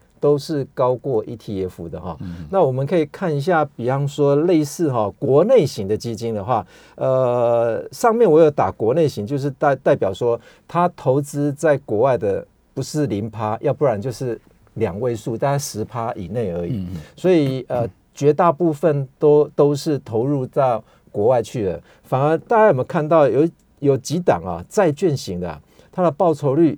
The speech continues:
Speaker 1: 也蛮高的啊。
Speaker 2: 嗯。
Speaker 1: 哦，所以，呃，但是今年啊，我看，呃，也就是去-，去年啊，去年他们募集的一些，比方说像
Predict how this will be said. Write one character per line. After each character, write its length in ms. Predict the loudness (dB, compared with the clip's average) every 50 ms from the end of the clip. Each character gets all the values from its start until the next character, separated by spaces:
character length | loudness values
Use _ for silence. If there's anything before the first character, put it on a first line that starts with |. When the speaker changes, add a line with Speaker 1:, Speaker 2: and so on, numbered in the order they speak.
| -6 _ -10
Speaker 1:
也 240 | -6 -4 -4 -4
蛮 360 | -4 -4 -6 -6 -6 -8 -10 -8 -4
高 220 | -2 -2 -2 -2
的 160 | -4 -6 -8
啊。 140 | -8 -10 -12 -14
Speaker 2:
嗯。 160 | -12 -12 -12 -10 -4
Speaker 1:
哦， 220 | -2 -2 -2 -2 -2
所 140 | 0 2
以， 500 | 2 2 2 0 -2 -2 -4 -4 -6 -8 -8 -8
呃， 720 | -6 -4 -4 -4 -2 -4 -4 -4 -4 -4 -6 -6 -6 -8 -4 0
但 160 | 2 2 2
是 100 | 0 -4
今 260 | -4 -4 -2 -2 0
年 140 | 0 -2 -2
啊， 220 | -4 -6 -8 -10 -14 _ _ _ _
我 140 | -6 -6 -4
看， 200 | 0 0 0 0 0
呃， 220 | -2 -2 -2 -2 -2 -4 -4
也 180 | -4 0 2 4
就 100 | 6 4
是 80 | 4 4 0
去-， 300 | -6 -4 -2 -2 -2 -2 -4
去 160 | -4 -4 -4
年 180 | -2 -2 -4 -4
啊， 120 | -6 -6
去 160 | -4 -2 0
年 180 | 0 0 0 0
他 80 | 0
们 160 | 2 2 2 2
募 280 | 0 0 0 0 0
集 200 | 0 -2 -6 -4
的 100 | -2 0
一 100 | 0 0
些， 300 | 0 -2 -2 0 0 0 0
比 100 | -2 -2
方 140 | -2 -2 -2
说 180 | -2 -2 -2
像 240 | 0 2 2 0 0